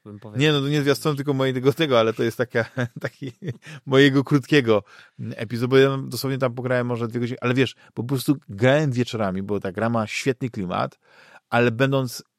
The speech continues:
Speaker 2: koło dwudziestej trzeciej tak totalnie zmęczony, to mózg mi po prostu, y, prawie nie funkcjonuje.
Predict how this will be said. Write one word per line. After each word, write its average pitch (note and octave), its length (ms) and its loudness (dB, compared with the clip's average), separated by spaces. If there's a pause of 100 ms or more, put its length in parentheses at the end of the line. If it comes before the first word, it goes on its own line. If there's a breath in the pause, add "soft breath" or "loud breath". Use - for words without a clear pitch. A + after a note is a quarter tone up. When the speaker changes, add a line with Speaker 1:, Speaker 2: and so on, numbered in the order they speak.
(320)
Speaker 2:
koło B2 220 0
dwudziestej B2 460 -2
trzeciej B2 420 -4
tak - 320 -8
totalnie C3 440 0
zmęczony, A#2 400 -6
to D3+ 120 -6
mózg C3 340 0
mi D3+ 80 -4
po D3 100 -10
prostu, C#3+ 440 0 (560 loud breath)
y, C#3 400 -4
prawie C#3+ 280 0
nie F#3+ 120 2
funkcjonuje. E3 760 0